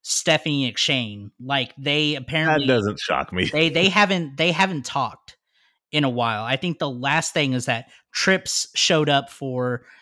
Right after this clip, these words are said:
Speaker 1: Shane's, like, Shane's kid's graduation or something like that. But,
Speaker 2: Yeah.
Speaker 1: you know, keep it cordial, keep it family. But, uh, when it comes down to business, Stephanie has cut Shane completely off.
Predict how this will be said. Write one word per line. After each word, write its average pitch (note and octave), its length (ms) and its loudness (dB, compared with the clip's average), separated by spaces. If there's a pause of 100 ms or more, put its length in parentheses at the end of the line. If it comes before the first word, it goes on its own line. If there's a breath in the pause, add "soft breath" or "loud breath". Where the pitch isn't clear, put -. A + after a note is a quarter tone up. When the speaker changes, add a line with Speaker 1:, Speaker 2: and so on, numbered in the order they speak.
Speaker 1:
Shane's, D3 760 2 (220)
like, C3 240 -4
Shane's C#3+ 360 -2
kid's C3+ 380 -6
graduation A#2 760 -4
or A2 40 -12
something A2+ 320 -8
like G#2+ 180 -12
that. G#2 240 -10 (400 soft breath)
But, C3 380 2
Speaker 2:
Yeah. F2 100 4
Speaker 1:
you E2 60 2
know, B2+ 160 0
keep - 240 -2
it D3 120 0
cordial, C#3+ 440 -4
keep C3 180 -10
it C3+ 80 -6
family. A2+ 440 -4
But, A2+ 320 -8 (520 soft breath)
uh, - 120 -18
when D#3+ 200 2
it C#3 80 -2
comes D#3+ 260 0
down D3+ 220 4
to - 100 -4
business, B2+ 640 -4 (920)
Stephanie D#3+ 520 2
has C#3 220 -2
cut D3 320 -2 (260)
Shane C3+ 480 2
completely B2 600 -8
off. G2+ 420 -16